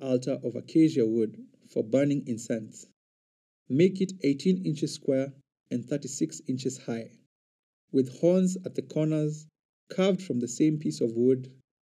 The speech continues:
as the altar itself. Overlay the top, sides, and horns of the altar with pure gold, and run a gold molding around the entire altar. Make two gold rings and attach them on opposite sides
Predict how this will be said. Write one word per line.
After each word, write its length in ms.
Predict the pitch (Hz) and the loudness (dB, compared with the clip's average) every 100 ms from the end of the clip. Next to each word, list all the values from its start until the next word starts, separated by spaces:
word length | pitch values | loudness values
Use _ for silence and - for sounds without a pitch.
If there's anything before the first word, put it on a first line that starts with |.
| _ _ _ | _ _ _
as 160 | 131 - | -4 -2
the 160 | - | -2
altar 240 | 143 139 143 | 0 0 -2
itself. 400 | - - 123 113 - _ _ _ _ _ _ _ _ _ _ _ _ | -4 -6 -6 -6 -10 _ _ _ _ _ _ _ _ _ _ _ _
Overlay 440 | 147 143 147 170 202 | 4 6 6 6 6
the 120 | 131 | 2
top, 280 | - 135 - - _ _ _ _ _ | 0 -2 -4 -10 _ _ _ _ _
sides, 540 | - - 139 151 156 - - _ | -12 -4 2 2 0 -6 -20 _
and 160 | 127 127 | -6 -2
horns 280 | 139 165 | 2 2
of 120 | 151 113 | 2 0
the 200 | 123 131 | -2 -2
altar 240 | 139 123 | -4 -2
with 180 | - 123 | -4 -4
pure 260 | - 175 165 | 2 6 6
gold, 360 | 127 117 107 - _ _ _ _ _ - | 4 2 0 -10 _ _ _ _ _ -4
and 160 | 123 | 0
run 160 | 135 165 | 2 2
a 60 | 143 | 2
gold 300 | 135 151 127 | 4 4 4
molding 480 | 131 139 135 139 | 2 2 0 -2
around 300 | - 120 127 | -4 -2 0
the 120 | 123 123 | 0 -2
entire 440 | 110 135 123 123 | -6 -2 -2 -2
altar. 300 | 117 104 - - _ _ _ _ _ _ _ _ _ _ _ | -6 -8 -10 -20 _ _ _ _ _ _ _ _ _ _ _
Make 480 | - 131 180 180 - | -2 4 4 4 -2
two 160 | - 240 | 0 2
gold 300 | 185 175 147 | 6 6 6
rings 440 | 131 113 107 - _ _ | 2 0 -4 -12 _ _
and 80 | - | -4
attach 400 | 123 - 170 170 | -4 -2 -4 -4
them 220 | - 120 - | -4 -4 -4
on 180 | 123 117 147 | -4 -2 -2
opposite 360 | 143 139 135 | -2 -2 -6
sides 360 | - 131 127 | -2 2 2